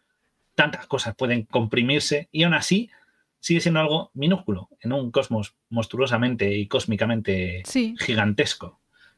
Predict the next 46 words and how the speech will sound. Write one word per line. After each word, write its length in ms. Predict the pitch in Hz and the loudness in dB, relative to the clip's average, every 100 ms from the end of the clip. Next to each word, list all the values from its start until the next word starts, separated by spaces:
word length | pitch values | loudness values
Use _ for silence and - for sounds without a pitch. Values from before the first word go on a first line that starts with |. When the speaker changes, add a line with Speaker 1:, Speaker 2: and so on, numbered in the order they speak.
| _ | _
Speaker 1:
Entonces, 520 | 107 123 151 143 - _ _ - - _ | -6 -2 0 -2 -4 _ _ -20 -20 _
es 300 | 156 165 175 160 | -2 -2 -4 -8
muy 260 | 147 165 | 0 2
impactante. 680 | 175 170 151 156 151 160 - | 4 2 2 0 0 0 -2
Esa 200 | 147 202 | 2 2
manera, 320 | 185 185 170 | 4 4 2
ese 320 | 147 147 180 | -2 -2 -2
punto 280 | 170 165 151 | 0 0 2
de 60 | 135 | 0
vista 420 | 143 - 147 151 | 0 -2 -8 -8
es, 260 | - 120 - | -10 -12 -10
yo 160 | 131 123 | -10 -6
creo, 220 | 135 127 | -2 0
lo 140 | 117 | 0
que 260 | 110 107 113 | 0 0 -2
esta 440 | 135 - 151 139 - - | -4 0 0 -2 -8 -6
Speaker 2:
Es 300 | - 277 285 | 0 2 4
la 100 | 247 | 4
definición 480 | 247 220 208 254 | 4 2 2 2
de 60 | 214 | 4
Speaker 1:
este 80 | 208 | 4
Speaker 2:
Carl 120 | 196 | 4
Speaker 1:
discurso 180 | 196 214 | 2 4
Speaker 2:
Sagan. 320 | 185 175 190 - _ _ | 2 0 -8 -12 _ _
Speaker 1:
es 160 | - 160 | 0 2
lo 100 | 170 | 2
que 80 | 156 | 2
mejor 380 | 139 135 147 127 | 2 2 0 0
define 340 | 123 131 123 | -2 -2 -2
a 80 | 107 | 0
Carl 160 | 101 | 0
Sagan. 460 | 92 98 85 90 - | -2 -4 -6 -8 -14
Es 200 | 123 117 | -8 -6
Speaker 2:
Sí. 100 | 214 | -4
Speaker 1:
decir, 140 | - - | -6 -8
ese 240 | - - 151 | -6 -2 -2
punto 400 | 165 165 156 143 | 0 0 2 0
en 100 | 127 | 0
el 120 | 110 | 0
que 120 | 113 | 0
dices, 640 | 110 - 101 95 - - _ _ _ _ _ _ _ _ _ - | 0 0 -4 -4 -10 -14 _ _ _ _ _ _ _ _ _ 0
"Este 320 | 170 165 175 | 0 2 0
hombre 180 | 156 151 | 2 2
tenía 220 | 135 143 | 2 2
una 120 | 139 | 2
visión 640 | 127 113 139 147 160 180 | 2 2 2 2 0 -4